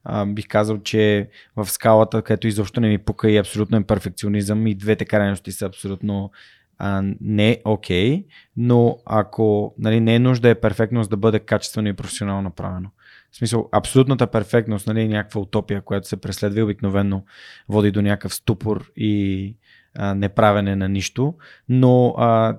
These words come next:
нали, тук може би бих направил референция с, с това, че, а, имам доста, доста пъти съм попадал в разговори, в които съм чувал Абе, нали, примерно, пуснал съм си поръчка в eBay и ми се обажда Иван да ме пита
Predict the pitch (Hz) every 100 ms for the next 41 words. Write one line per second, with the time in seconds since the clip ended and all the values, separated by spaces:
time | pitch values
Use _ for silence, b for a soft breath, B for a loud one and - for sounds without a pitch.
0 | - 110 123 110 - - 127 120 110 110
1 | 110 113 110 113 117 101 107 110 - 113
2 | - 98 - B B B - 113 101 117
3 | 110 - b b b - - - _ -
4 | - 113 101 110 98 117 107 104 95 -
5 | - 117 123 - - 123 113 123 107 127
6 | 117 104 113 113 113 117 104 - 123 113
7 | 113 104 101 B B B - 107 - 113
8 | 113 107 107 b b b _ _ 110 113
9 | 110 107 - - 113 113 107 113 104 104
10 | 101 104 110 95 101 - 101 98 98 107
11 | 104 104 104 98 107 98 101 101 98 104
12 | 101 98 92 110 104 98